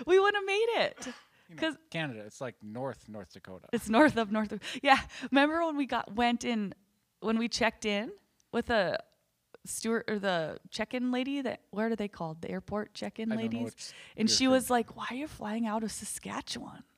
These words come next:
Speaker 1: or
Speaker 2: Oh.
Speaker 1: whatever. Or, "Why are you going back?" Or I can't remember
Speaker 2: Yeah.
Speaker 1: which way your direction. And she's like, "Oh, that place sucks." And we're like, "Uh, we're from North Dakota." <laughs> It's just like a same thing. <laughs>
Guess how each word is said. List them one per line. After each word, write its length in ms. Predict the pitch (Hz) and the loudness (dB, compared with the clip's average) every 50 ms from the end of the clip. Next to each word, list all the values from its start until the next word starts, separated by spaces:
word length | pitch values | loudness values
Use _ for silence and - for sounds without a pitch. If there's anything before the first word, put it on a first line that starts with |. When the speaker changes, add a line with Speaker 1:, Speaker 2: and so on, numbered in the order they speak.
| _ | _
Speaker 1:
or 80 | - 196 | -4 2
Speaker 2:
Oh. 40 | 185 | 2
Speaker 1:
whatever. 280 | 196 185 190 175 - | 2 2 2 2 2
Or, 80 | - 214 | 4 6
"Why 120 | 220 220 | 6 6
are 40 | 240 | 6
you 60 | 262 | 4
going 240 | 233 262 262 247 233 | 4 4 4 4 2
back?" 400 | 196 190 190 202 226 247 - - | 2 2 2 2 2 0 -2 -6
Or 60 | - - | -8 -6
I 40 | 208 | -6
can't 240 | - - 226 208 | -2 -2 -2 0
remember 460 | - 190 196 190 185 165 160 151 156 - _ _ | 0 0 0 0 0 -2 -4 -6 -8 -12 _ _
Speaker 2:
Yeah. 160 | - 113 101 95 - - | -14 -12 -12 -12 -12 -2
Speaker 1:
which 260 | - 214 208 - - - | -2 0 0 0 -4 -4
way 140 | 202 202 202 | -2 -2 0
your 100 | 190 190 | -2 -2
direction. 420 | 180 190 190 196 - - - 185 | -2 -2 -4 -4 -4 -6 -8 -6
And 160 | 175 175 170 | -6 -4 -4
she's 220 | - - 190 175 - | -6 -6 -6 -6 -6
like, 140 | 160 156 - - - - - - - _ - | -8 -8 -10 -16 -20 -20 -20 -20 -18 _ -8
"Oh, 240 | - 220 254 240 | -6 -4 -4 -6
that 180 | 214 196 170 - | -6 -8 -10 -10
place 280 | - 247 254 247 226 - | -6 -6 -4 -4 -4 -6
sucks." 760 | - - - - - - 240 277 277 214 - _ _ - - | -8 -8 -8 -8 -8 -6 -4 -2 -2 -4 -4 _ _ -8 -2
And 100 | - 233 220 | 0 2 4
we're 120 | 226 226 | 4 4
like, 340 | 214 202 180 - - - - - - - _ _ _ _ | 4 2 0 0 -4 -10 -20 -20 -20 -20 _ _ _ _
"Uh, 320 | - 208 202 196 190 185 185 | -4 -2 -2 0 0 0 0
we're 100 | 190 208 | -2 -2
from 200 | - - 214 214 | -2 -2 0 0
North 260 | 202 190 196 190 - | 0 0 -2 -4 -6
Dakota." 580 | - - - - 175 196 196 190 175 - 185 202 - | -12 -14 -8 -4 -4 -2 0 0 -2 -2 -4 0 0
<laughs> 80 | 277 - - - - - - - - - - - | 0 0 0 -6 -18 -20 -20 -20 -20 -20 -20 -12
It's 120 | - - - | -8 -2 -2
just 200 | 285 269 - - | 0 0 0 2
like 200 | 294 277 262 - | 2 2 4 4
a 140 | 254 233 - - 233 - - - - - _ _ _ _ _ _ _ - | 2 2 2 0 -8 -14 -16 -18 -18 -20 _ _ _ _ _ _ _ -12
same 560 | - - - - - - 240 240 240 240 240 | -10 -8 -8 -8 -2 2 4 4 4 4 2
thing. 380 | - 233 233 220 208 254 269 - | 2 2 2 4 6 6 6 6
<laughs> 60 | - | 2